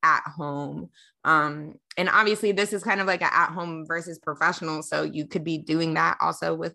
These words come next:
if you're an esthetician, after extractions, making sure you're using, like, your cold hammer, like, cold globes or something, and just helping to,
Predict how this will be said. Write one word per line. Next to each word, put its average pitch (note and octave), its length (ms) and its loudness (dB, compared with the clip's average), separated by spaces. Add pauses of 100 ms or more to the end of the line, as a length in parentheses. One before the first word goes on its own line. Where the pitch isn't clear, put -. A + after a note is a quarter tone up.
(140)
if E3+ 100 -8
you're E3 240 0
an D#3+ 260 -4
esthetician, D#3+ 720 -6 (260)
after E3+ 280 0
extractions, D#3 640 -2
making F3 220 -6
sure F3 160 0
you're E3 100 2
using, D#3+ 260 -6
like, E3 180 -6
your G3 100 -2
cold E3 260 -2
hammer, D#3+ 380 -4
like, F3 160 -6
cold D#3+ 280 -8
globes D#3 480 -6
or E3 60 -8
something, D#3 600 -8
and D#3+ 80 -8
just E3 180 -4 (380)
helping E3+ 360 -4
to, E3 340 -4